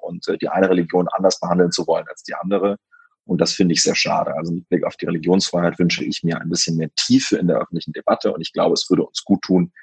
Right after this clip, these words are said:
dort ein bisschen mehr miteinander zu sprechen und aufeinander, äh, zuzugehen. So, und das Zweite, was ich vielleicht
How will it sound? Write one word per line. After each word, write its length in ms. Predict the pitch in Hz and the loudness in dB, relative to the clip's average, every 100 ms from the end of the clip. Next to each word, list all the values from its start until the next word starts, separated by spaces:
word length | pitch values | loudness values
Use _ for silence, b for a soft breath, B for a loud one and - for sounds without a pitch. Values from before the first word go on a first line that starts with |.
| B _ - | B _ 2
dort 180 | 87 | 2
ein 120 | 87 85 | 4 2
bisschen 340 | - 85 80 | 2 0 0
mehr 340 | 78 80 85 - _ _ | 0 0 -2 -6 _ _
miteinander 500 | 92 92 87 82 - | 0 2 2 2 0
zu 100 | - | -2
sprechen 400 | - - 90 87 | -4 -4 -4 -4
und 140 | 85 | -4
aufeinander, 640 | - - 80 78 80 80 80 - | -6 -6 -6 -6 -6 -6 -10 -12
äh, 100 | - | -12
zuzugehen. 680 | - 110 - 80 87 78 73 _ B B B B - | -4 -2 -2 -4 -6 -8 -12 _ B B B B 0
So, 200 | 101 92 | 2 4
und 100 | 92 | 2
das 160 | 95 | 0
Zweite, 360 | - 92 104 110 | 0 2 4 4
was 120 | 101 | 2
ich 120 | 107 | 0
vielleicht 280 | 101 95 | 2 2